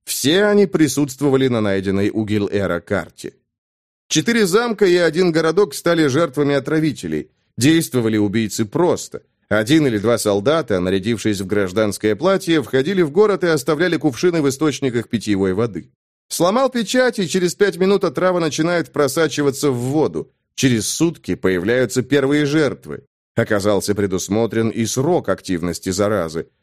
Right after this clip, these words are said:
Когда баронские войска начнут победное шествие к Равесту, яд уже распадётся на безобидные составляющие.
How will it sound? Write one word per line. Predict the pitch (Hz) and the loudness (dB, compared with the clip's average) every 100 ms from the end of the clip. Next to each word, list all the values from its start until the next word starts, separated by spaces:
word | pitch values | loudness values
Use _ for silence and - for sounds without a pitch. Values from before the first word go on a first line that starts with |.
| _ | _
Когда | - 175 202 | -4 0 0
баронские | 196 208 185 185 | 2 0 2 2
войска | 175 170 - 185 | 4 0 0 0
начнут | 170 - 185 175 | 0 0 0 2
победное | 160 143 160 151 147 | 2 2 0 0 0
шествие | - 165 - 156 147 | 0 -2 0 0 0
к | 139 | 2
Равесту, | 151 175 185 - 160 131 | 2 2 0 0 0 2
яд | 123 185 185 | 2 0 0
уже | 156 160 | 0 0
распадётся | 151 - 147 170 135 | 0 0 0 0 0
на | 156 143 | 0 0
безобидные | 135 135 123 120 117 107 | 2 0 0 0 0 0
составляющие. | 101 - 107 104 87 73 - - - | -4 -2 -2 0 -2 -4 -12 -14 -16